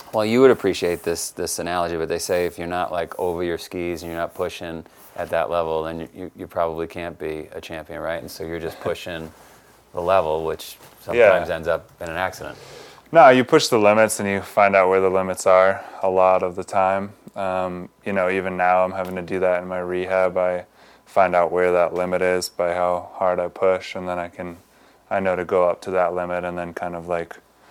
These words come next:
Speaker 2: back off. And it's,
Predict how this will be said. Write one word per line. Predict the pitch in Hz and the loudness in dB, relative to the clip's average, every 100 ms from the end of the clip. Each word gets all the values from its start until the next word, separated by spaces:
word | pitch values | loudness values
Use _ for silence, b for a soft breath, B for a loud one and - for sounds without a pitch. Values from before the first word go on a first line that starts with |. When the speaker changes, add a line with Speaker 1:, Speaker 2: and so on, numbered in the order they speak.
| b b | b b
Speaker 2:
back | - 90 - | 0 0 0
off. | 85 85 85 - | 0 0 -2 -6
And | 87 85 82 _ _ B B B B - | -12 -14 -18 _ _ B B B B -8
it's, | 98 - | -8 -8